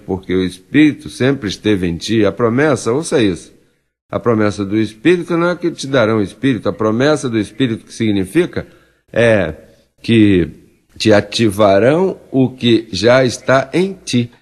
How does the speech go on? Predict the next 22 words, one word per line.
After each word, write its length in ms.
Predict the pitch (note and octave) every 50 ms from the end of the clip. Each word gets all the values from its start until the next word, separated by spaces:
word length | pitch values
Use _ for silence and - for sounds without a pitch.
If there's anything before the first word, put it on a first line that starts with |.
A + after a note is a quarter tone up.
| _ -
É 140 | - B2
como 320 | B2 - F3 F#3 F3+ F3 D3
se 140 | - D#3+ -
tu 120 | - D#3+
tens 360 | - - D3 C#3 C3+ B2 A#2+
um 100 | B2 B2
telefone 480 | A#2 - A#2+ A#2 A2 - A2 G2+ G2 G2
na 60 | F#2+
tua 180 | - B2 C3 B2+
casa, 540 | C3 C3 G#2+ A2 A#2+ A2 A2 G2+ - - - _ _ _ -
mas 260 | - G#2+ A2 G#2+ G2+
não, 400 | G#2 A#2 B2 C3 C3+ C3 B2 -
a 80 | - G#2+
linha 240 | A2 A#2+ C3+ C#3+ C3+
não 80 | B2+
está 220 | A#2+ A2+ - A#2+ B2
ativada, 480 | A#2+ - B2+ G#2 G2 A#2+ B2 G#2+ F#2+
mas 140 | F#2+ F#2+ F#2
o 20 | -
telefone 420 | G#2+ G2 G2 F2+ - A#2+ C3 D#3+
tá 140 | D#3 - F3+
aí. 280 | D#3+ A#2+ A#2 A#2+ G#2